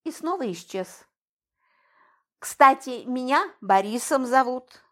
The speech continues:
представился парень. «А тебя Ириной, я знаю уже». «Правильно», сказала я. Мы покинули зал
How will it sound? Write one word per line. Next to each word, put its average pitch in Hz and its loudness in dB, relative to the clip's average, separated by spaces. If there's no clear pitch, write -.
представился 226 -2
парень. 214 -6
«А 370 6
тебя 403 4
Ириной, 359 2
я 254 2
знаю 220 0
уже». 170 -8
«Правильно», 254 2
сказала 240 -4
я. 233 -6
Мы 403 4
покинули 202 -2
зал 254 2